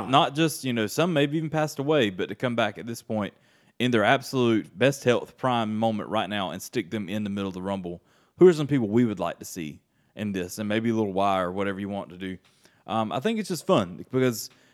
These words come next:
Speaker 2: for Eric and I both, we both grew up watching, you know, W C W, you know, or at least Eric listened to it, you know, or heard it one way or the other, uh, in W W F too.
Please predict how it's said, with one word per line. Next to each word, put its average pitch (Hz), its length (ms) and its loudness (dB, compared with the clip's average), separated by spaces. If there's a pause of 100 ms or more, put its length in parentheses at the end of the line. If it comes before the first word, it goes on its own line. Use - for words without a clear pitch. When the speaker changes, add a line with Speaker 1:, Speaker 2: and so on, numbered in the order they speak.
(260)
Speaker 2:
for 139 140 -4
Eric 139 300 2
and 143 80 0
I 131 80 4
both, 135 340 2
we 123 100 0
both 131 320 2
grew 120 220 2
up - 160 -4 (400)
watching, 120 420 0
you 113 180 0
know, 101 100 0
W 110 260 -4
C 139 160 -4
W, 123 520 0
you 101 120 -6
know, 101 60 -4
or 92 120 -2
at 90 80 -2
least 113 260 -2
Eric 120 240 -2 (100)
listened 113 460 0
to 104 280 0
it, - 100 -8
you 110 140 -2
know, 104 100 0
or 104 140 0
heard 135 220 2
it 98 200 -2
one 113 180 -4
way 110 80 0
or 101 40 -4
the 101 100 0
other, 98 220 -2 (420)
uh, 101 320 2 (100)
in 110 540 -4
W 131 300 2
W 117 220 2
F 117 180 0
too. 147 300 0